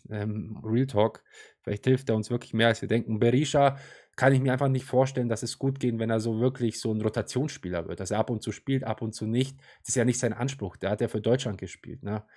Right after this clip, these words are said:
Der erwartet, wenn er in Augsburg ist, dass er absoluter Stammspieler ist. Und Demirovic hat die Binde.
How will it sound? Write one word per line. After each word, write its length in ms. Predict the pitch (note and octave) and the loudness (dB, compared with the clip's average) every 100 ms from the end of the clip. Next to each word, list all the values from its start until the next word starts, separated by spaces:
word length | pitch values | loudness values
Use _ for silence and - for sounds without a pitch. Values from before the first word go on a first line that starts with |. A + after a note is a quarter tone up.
| _ - | _ 2
Der 80 | G#2 | 4
erwartet, 420 | G#2 A#2 C#3 B2+ | 4 4 2 -2
wenn 100 | A2+ | -2
er 80 | G#2+ | -2
in 60 | |
Augsburg 580 | G#2 B2 - C3 B2 - | 2 0 0 -4 -4 -2
ist, 180 | A#2+ - | -6 -4
dass 100 | A2 | -2
er 100 | G#2+ | -4
absoluter 340 | A#2+ A#2 A2+ | -4 -4 -4
Stammspieler 580 | - A2 B2 - F#2+ D#2+ | -2 -4 -4 -8 -8 -6
ist. 180 | F2+ - | -8 -8
Und 120 | G#2 | -2
Demirovic 440 | G#2+ A#2 C3+ A#2+ | 0 4 4 2
hat 160 | A2+ - | 0 -2
die 60 | A2 | -2
Binde. 400 | B2 B2+ G2+ | -2 0 -2